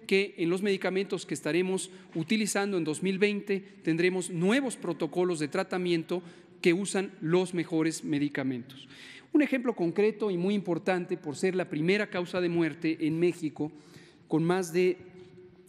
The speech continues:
el, el treinta o cuarenta por ciento de las muertes que ocurren en México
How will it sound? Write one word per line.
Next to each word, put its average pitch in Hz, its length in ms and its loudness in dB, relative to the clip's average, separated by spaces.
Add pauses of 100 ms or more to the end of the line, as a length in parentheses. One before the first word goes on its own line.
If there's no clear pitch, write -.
(120)
el, 147 540 2
el 135 600 0
treinta 202 400 2
o 156 60 -6
cuarenta 180 400 0
por 156 140 -10
ciento 175 380 0
de 147 100 0
las 139 200 -4
muertes 185 720 0 (220)
que 165 80 0
ocurren 185 340 2
en 202 180 2
México 180 480 -2